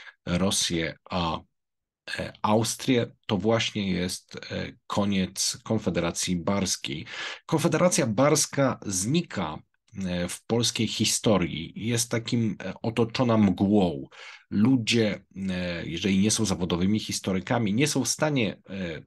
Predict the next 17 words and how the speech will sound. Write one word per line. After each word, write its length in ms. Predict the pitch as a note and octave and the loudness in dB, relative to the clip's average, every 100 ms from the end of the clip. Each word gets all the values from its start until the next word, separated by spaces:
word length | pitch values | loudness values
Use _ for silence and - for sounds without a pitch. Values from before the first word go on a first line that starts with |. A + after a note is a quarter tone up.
| - | -8
zwykle 440 | F2+ D#2+ F2+ A2+ | -8 -6 -2 -2
powiedzieć 640 | F#2+ F2 G2 F#2+ - - - F2+ | 0 0 0 -2 -4 -4 -4 -8
wiele 500 | D2+ D2+ F#2 G#2 F#2+ | -8 -4 0 2 0
ciekawych 540 | - - G2 F2 E2 D2+ | -2 -2 -2 -2 -4 -2
rzeczy 400 | F#2 E2+ - E2 | -2 0 -2 -4
na 60 | |
temat 260 | E2 E2 D#2 | -4 -6 -6
Konfederacji 680 | - E2+ F2 E2+ F2 - E2 | -6 -4 -2 -2 -2 -2 -4
Barskiej, 640 | F#2+ A2+ A2 - F#2 E2+ - _ | -2 0 0 0 0 -2 -6 _
o 100 | A#2 | -2
co 200 | - A#2 | 2 2
walczono, 920 | G#2 G#2 F#2 - G2 G2 F#2 F2+ E2+ - - - - _ - | 4 2 0 -2 0 2 2 0 -2 -8 -20 -20 -20 _ -10
e, 440 | E2 D#2+ D#2+ D#2+ - _ _ | -6 -6 -6 -10 -14 _ _
jakie 500 | F2+ F2+ F#2 - C3 | -4 -4 -4 -2 -2
były, 640 | A2 A#2 A2+ A2 G#2+ - _ _ F#2+ | 0 0 2 2 0 -4 _ _ -14
m, 260 | F#2+ F#2+ G2 F#2+ F2+ - | -8 -6 -4 -4 -4 -2
pomysły, 920 | F#2+ F#2 G#2 G#2+ - G2 F#2+ F#2 F2+ | 2 4 4 2 -2 0 0 2 -2